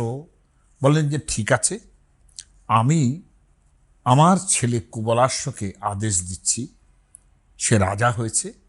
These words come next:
আপনি আমাকে আটকাবেন না, কুবলাশ্ব এই কাজ করবে, আপনার কথা মতো কাজ করবে, আপনি চিন্তা করবেন না" বলে কুবলাশ্বকে ভার দিলেন। এবং কুবলাশ্ব সেই মুহূর্তেই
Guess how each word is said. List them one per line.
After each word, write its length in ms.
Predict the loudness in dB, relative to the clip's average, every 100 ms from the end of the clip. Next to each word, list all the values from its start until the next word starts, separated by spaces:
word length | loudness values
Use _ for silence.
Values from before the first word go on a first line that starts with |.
| _ _ -20 _
আপনি 280 | -10 -2 -2
আমাকে 320 | 0 -4 0
আটকাবেন 460 | 0 -2 -6 -6 -4
না, 200 | -6 -8 _ _ _ _ _ _
কুবলাশ্ব 600 | 2 6 6 6 4 -2
এই 160 | -4 -4
কাজ 320 | -6 -12 -14
করবে, 320 | -12 -12 -14 -20 _ _ _ _ _ _ _ _ _ _ _ _ -12 0
আপনার 360 | 2 4 2 0
কথা 260 | -4 -6
মতো 300 | -6 -8 -14 -20 -20 _ _ _ 4
কাজ 300 | 6 6 4
করবে, 320 | -4 -16 -16
আপনি 240 | -12 -8 -6
চিন্তা 340 | -2 -2 -2
করবেন 320 | -8 -18 _ _ _
না" 60 | -20 _ _ _ _ -20 _ -18 0
বলে 160 | 2 2 -2 -14
কুবলাশ্বকে 680 | -4 2 4 2 -2 -8 -8 -8
ভার 280 | -4 -4 0
দিলেন। 220 | -2 -2 -8 _ _ _ -2
এবং 260 | 0 2 0
কুবলাশ্ব 760 | -4 0 2 2 2 0 -2 -4 _ _ _ -10
সেই 400 | -4 4 4 4
মুহূর্তেই 640 | 4 2 0 -4 -6 -6